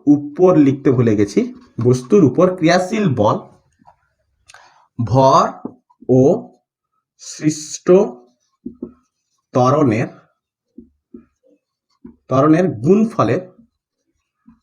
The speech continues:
গুণফলের সমান হয়। এর সাথে সাথে বল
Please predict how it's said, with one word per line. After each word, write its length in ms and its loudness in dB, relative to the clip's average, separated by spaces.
গুণফলের 720 0
সমান 560 -2
হয়। 260 -2
এর 180 4
সাথে 260 -4
সাথে 220 -8
বল 280 2